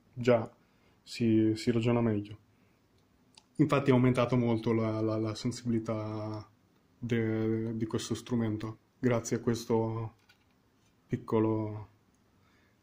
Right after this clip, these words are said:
intervento. Ah, qui ho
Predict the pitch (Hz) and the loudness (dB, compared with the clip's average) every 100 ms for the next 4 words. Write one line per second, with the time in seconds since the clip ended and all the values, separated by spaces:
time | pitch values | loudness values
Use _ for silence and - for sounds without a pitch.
0 | - 131 127 127 117 117 110 110 - - | 0 2 4 2 0 0 0 -2 -8 -20
1 | _ _ _ _ _ _ _ _ _ _ | _ _ _ _ _ _ _ _ _ _
2 | _ _ _ _ _ _ 180 160 160 208 | _ _ _ _ _ _ 4 4 6 8
3 | 156 156 185 | 10 10 6